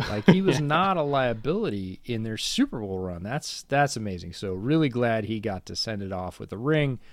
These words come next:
Speaker 1: Um, really glad we're still gonna hear from him. He doesn't look like he's gonna be a stranger, and both of those things are awesome.
Speaker 2: Love that guy.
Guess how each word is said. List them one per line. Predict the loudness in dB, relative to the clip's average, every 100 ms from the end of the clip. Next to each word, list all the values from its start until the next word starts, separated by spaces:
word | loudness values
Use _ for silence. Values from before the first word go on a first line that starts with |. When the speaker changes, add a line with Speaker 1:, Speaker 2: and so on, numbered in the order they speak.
| -20 -6
Speaker 1:
Um, | -2 0 -2 -4 -8
really | -4 2 2
glad | 2 0 -2
we're | -2
still | -6 -2 -2
gonna | -2 -4
hear | -4 -4
from | -2 -2 0
him. | 0 0
He | 0 -2
doesn't | -2 -4 -8
look | -8
like | -6 -6
he's | -8 -6
gonna | -4 -2
be | -4
a | -4
stranger, | -6 -4 -4 -2 -2 -4 -6
and | -8 -8 -10 -4
both | -2 -2
of | -8 -10
those | -10 -10
things | -10 -10 -12
are | -12
awesome. | -12 -12 -14 -16 _ -20 -20 -20 -20 -20 -20 -20 -20 -12
Speaker 2:
Love | -8 -6
that | -8 -8
guy. | -8